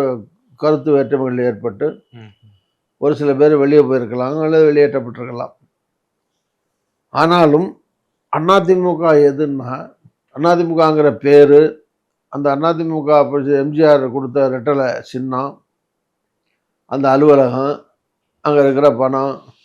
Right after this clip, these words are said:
Speaker 1: எல்லாத்துக்கும் மேலா வந்து அந்த கட்சிக்கு இருக்கிற ரெட்டலை சின்னம், இதெல்லாம் யார்கிட்ட இருக்கோ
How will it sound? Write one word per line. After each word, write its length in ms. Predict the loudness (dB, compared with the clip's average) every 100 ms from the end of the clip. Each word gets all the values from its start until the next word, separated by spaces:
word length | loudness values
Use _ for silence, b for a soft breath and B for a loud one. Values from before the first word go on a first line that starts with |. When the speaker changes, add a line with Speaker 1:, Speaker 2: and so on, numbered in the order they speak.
| _ _ _ _ _ _ _ _ _ _ _ _
Speaker 1:
எல்லாத்துக்கும் 600 | 0 2 4 2 0 -2
மேலா 280 | 2 4 6 4
வந்து 300 | 2 0 4 6 6 4 0 -2 -6 -10 -14 -18 _ _ -10
அந்த 260 | -6 -4 -4 -4
கட்சிக்கு 360 | -4 -2 0 0
இருக்கிற 240 | 0 0 0
ரெட்டலை 360 | -2 -4 -6
சின்னம், 520 | -4 -6 -4 -4 -6 -10 _ _ _ _ _ _ _ _ -4
இதெல்லாம் 360 | 0 4 4
யார்கிட்ட 460 | 6 6 4 4 0
இருக்கோ 320 | 0 -4 0